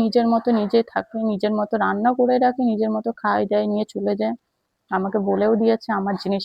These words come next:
হাত দেবে না, ব্যাগে ট্যাগে আমার হাত দেবে না। এই জিনিসটা যেহেতু আমি হাতে পেয়ে গেছি, এটা বাইরেই রাখা ছিল, তো তোমাদেরকে দেখালাম। এই জিনিসে হাত দেবার অধিকারও আমার নেই, ছেঁড়ারও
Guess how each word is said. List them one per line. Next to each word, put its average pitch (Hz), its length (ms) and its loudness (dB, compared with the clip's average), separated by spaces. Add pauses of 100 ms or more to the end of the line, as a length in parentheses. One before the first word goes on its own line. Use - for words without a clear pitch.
(120)
হাত 180 120 0 (100)
দেবে 190 240 0
না, 196 60 -4 (180)
ব্যাগে 190 340 -2
ট্যাগে 190 380 -4
আমার 202 200 -6
হাত 190 200 -6
দেবে 190 220 -4
না। 202 100 -4 (640)
এই 185 140 0
জিনিসটা 214 400 -2 (100)
যেহেতু 233 280 2
আমি 247 200 0
হাতে 202 200 4
পেয়ে 240 200 4
গেছি, 240 220 2
এটা 220 140 -2 (100)
বাইরেই 202 340 2
রাখা 214 240 0 (100)
ছিল, 202 160 -8 (1000)
তো 214 140 -8
তোমাদেরকে 214 440 0 (100)
দেখালাম। 190 440 -4
এই 233 160 -2
জিনিসে 233 380 0
হাত 185 180 2
দেবার 208 220 -6 (100)
অধিকারও 202 440 0
আমার 208 220 -4
নেই, 202 120 -4 (140)
ছেঁড়ারও 196 420 0